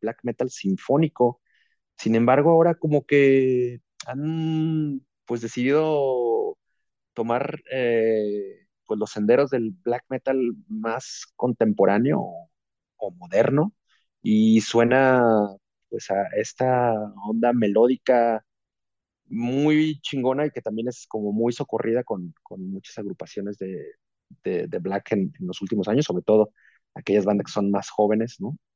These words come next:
Y suena muy bien, cabrón, me gustó mucho todo es-, ese, ese toque melódico que le, que le imprimen a esta canción. Le di un chingo de vueltas y cada que lo escuchaba, como que me convencía más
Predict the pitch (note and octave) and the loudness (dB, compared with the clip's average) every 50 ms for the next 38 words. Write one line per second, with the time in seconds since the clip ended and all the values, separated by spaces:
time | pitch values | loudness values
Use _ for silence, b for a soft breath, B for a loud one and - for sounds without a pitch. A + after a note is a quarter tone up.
0 | _ _ _ _ b b b _ _ _ _ - A2 A2 A2 A2 A2 A2 G#2+ - | _ _ _ _ b b b _ _ _ _ -6 -2 0 2 4 4 2 0 -2
1 | - - C3 C3+ E3+ F3+ D#3 E3+ F3 F#3 D#3+ C3 C#3 D3+ E3 - E3+ C#3 B2 B2 | -2 0 2 2 2 2 2 4 4 2 2 2 -2 -2 -2 -2 -2 -2 0 0
2 | B2 A#2+ G#2+ - - - D#3 E3 E3 E3 - - F3 D#3+ - D#3 D#3+ D#3 - - | 0 0 -2 -2 -4 -4 -2 -2 -2 -2 -4 -6 -8 -6 -4 -4 -4 -4 -6 -8
3 | C3 - _ C3 B2+ - - - D#3 D3 - C#3 C3+ - D3+ - - C#3+ - D#3 | -10 -10 _ -14 -16 -8 -2 0 0 2 2 0 -2 -4 -6 -6 -6 -4 -4 -4
4 | D3+ C3 A2 A2+ A#2 B2+ - - - - - A2+ G#2 F#2 - - _ _ _ _ | -4 0 0 0 0 0 -2 -4 -6 -6 -4 -4 -4 -4 -6 -8 _ _ _ _
5 | _ _ _ _ _ _ _ _ - - A#2 A2 A2 A2 G#2+ G#2+ G#2 G2+ A2+ A2 | _ _ _ _ _ _ _ _ -6 -4 -2 0 2 2 2 2 0 -2 -2 -4
6 | - A#2 A#2+ B2+ C3 C3+ B2 A2 G#2+ G#2 G#2+ A2 - - - B2 A#2 A2 - A#2+ | -4 -4 -2 -2 -2 -2 -2 -2 -4 -4 -6 -8 -10 -10 -8 -8 -8 -6 -4 -2
7 | B2 C#3 E3 - _ _ _ _ _ _ _ _ - A2 A2 A2+ G#2+ G#2+ A#2+ C#3+ | 0 0 -2 -4 _ _ _ _ _ _ _ _ -10 -6 -4 -4 -2 -2 -2 -2
8 | D#3 E3+ - - - E3 F3 F3 D#3 C3 C3+ C#3+ D3+ - F#3 F3 - - - - | -2 -4 -4 -6 -6 -2 0 0 0 0 0 -2 -2 -4 -6 -8 -8 -12 -8 -6
9 | D3 C#3+ E3 - - C#3+ B2+ - - _ - C3 C3 D3 D#3+ E3 - _ _ _ | -4 -4 -4 -4 -6 -10 -10 -12 -16 _ -6 -4 -2 -2 -2 -4 -6 _ _ _
10 | _ _ _ _ _ _ _ - - G#2 G#2+ A2+ A#2 A#2 A#2 A#2 A#2 A2 - - | _ _ _ _ _ _ _ -10 -8 -6 -6 -4 -2 -2 0 0 -2 -2 -4 -4
11 | A#2 A2+ A2 A2 - - C3+ C3 C3 B2+ B2+ C3+ C#3 - - - _ | -4 -4 -4 -4 -4 -4 -4 -2 -2 -2 -4 -6 -6 -10 -16 -20 _